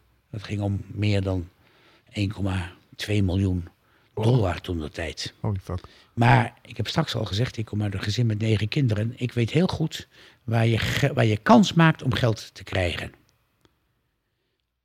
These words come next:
Speaker 1: Toen ik als klein kind een ijsko wilde hebben en ik ging naar mijn vader en ik vroeg, "Papa, mag ik een stuiver voor een ijsko?" Dan zei hij, "Stevast, ga naar je moeder."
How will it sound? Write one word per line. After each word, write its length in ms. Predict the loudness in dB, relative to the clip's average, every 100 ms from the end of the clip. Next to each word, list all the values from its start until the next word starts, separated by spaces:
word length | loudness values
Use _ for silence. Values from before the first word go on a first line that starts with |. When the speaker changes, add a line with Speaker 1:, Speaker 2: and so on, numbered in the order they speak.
| _ -2
Speaker 1:
Toen 140 | 0
ik 280 | 0 -2 -8
als 200 | -12 -8
klein 220 | 0 0
kind 420 | 2 0 0 -6 -14 _
een 180 | -6 -4
ijsko 460 | 0 0 0 0 0
wilde 300 | 2 0 -2
hebben 300 | -4 -6 -10 _ _ -20 -20 -8
en 80 |
ik 100 | -4
ging 160 | -2 0
naar 120 | 0
mijn 200 | 0 0
vader 380 | 2 2 2 0
en 100 | -2
ik 80 | -4
vroeg, 200 | -8 -6
"Papa, 360 | -4 -4 -8 -10 _ _ _ _ _
mag 140 | -6
ik 120 | -4 -2
een 80 |
stuiver 560 | -4 2 6 6 4 -2
voor 180 | -4 -4
een 100 | 0
ijsko?" 520 | 2 0 0 -4 -4 -10 _ _ _ _ _ _ _ _ _ _ _
Dan 100 | 0
zei 180 | 4 4
hij, 160 | 2 -4 -20 -14
"Stevast, 640 | -8 -2 0 0 -6 -6 _ _ _
ga 220 | -10 -2
naar 120 | 2
je 120 | 6 8
moeder." 440 | 8 6 2 -6